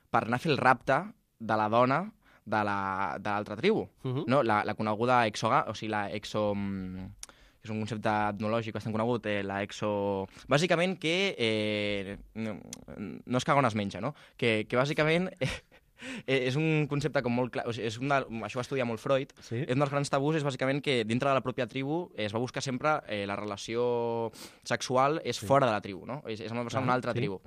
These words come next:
Speaker 1: no?
Speaker 2: Val.
Speaker 1: I això Ortega, eh, ho atribueix a algo esportiu, en el
Speaker 2: Mhm.
Speaker 1: sentit de, eh, que els homes s'ajunten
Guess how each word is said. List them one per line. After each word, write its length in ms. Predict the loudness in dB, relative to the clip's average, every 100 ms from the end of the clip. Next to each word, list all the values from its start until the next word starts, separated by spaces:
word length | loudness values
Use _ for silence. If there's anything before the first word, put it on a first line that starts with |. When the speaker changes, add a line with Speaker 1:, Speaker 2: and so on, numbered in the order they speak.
| -20 -8
Speaker 1:
no? 120 | -6
Speaker 2:
Val. 160 | -4 -8 _ _ _ _ _ _ -6
Speaker 1:
I 60 |
això 100 | -2 -2
Ortega, 320 | 2 2 2 0 -16 -10
eh, 160 | -2 0
ho 120 | 2
atribueix 460 | 0 0 0 0 -2
a 100 | 0
algo 120 | 2
esportiu, 520 | 0 -4 -8 -4 -4 -6 -14 -20 -4
en 80 | 0
el 60 | 0
Speaker 2:
Mhm. 40 |
Speaker 1:
sentit 300 | 0 -2 -2
de, 220 | 0 0 -2
eh, 360 | -6 -8 -10 -10
que 300 | -10 -8 -10 -16 -10
els 160 | -6 -2
homes 180 | -2 -2
s'ajunten 640 | -2 -2 -2 0 0 -2